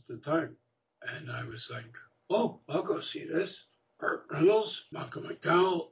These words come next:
<clears throat> Clockwork Orange. Fuck. <laughs> I mean,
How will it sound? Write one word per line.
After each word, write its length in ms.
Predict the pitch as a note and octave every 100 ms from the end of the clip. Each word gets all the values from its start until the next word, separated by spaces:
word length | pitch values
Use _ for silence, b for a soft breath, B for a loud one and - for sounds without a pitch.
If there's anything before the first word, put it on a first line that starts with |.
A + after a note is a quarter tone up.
| _ -
<clears throat> 320 | G3+ D#3 B2 - _ _
Clockwork 480 | C#3+ C#3 D3 B2 D3+
Orange. 640 | E3+ E3+ D#3+ D3+ - - _ _ _ _ -
Fuck. 420 | - G#3+ - - _ _
<laughs> 140 | - - - A#3 - C4 - - - _ b b b b b b b b b _ _ _ _ -
I 60 |
mean, 240 | E3+ F3